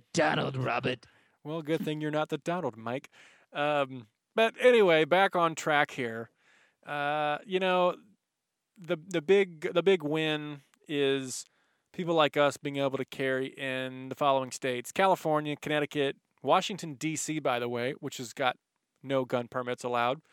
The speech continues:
Speaker 1: We should
Speaker 2: Uh,
Speaker 1: take the L L M P podcast on the road if this passes and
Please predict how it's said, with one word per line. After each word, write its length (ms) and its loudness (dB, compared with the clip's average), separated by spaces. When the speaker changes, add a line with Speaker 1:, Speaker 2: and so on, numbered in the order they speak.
Speaker 1:
We 100 -6
should 160 -6
Speaker 2:
Uh, 40 -20
Speaker 1:
take 240 -4
the 140 -4
L 160 -2
L 120 0
M 80 -4
P 160 -2
podcast 760 -2
on 160 -4
the 100 -2
road 540 -2
if 140 -12
this 180 -8
passes 800 -4
and 480 -4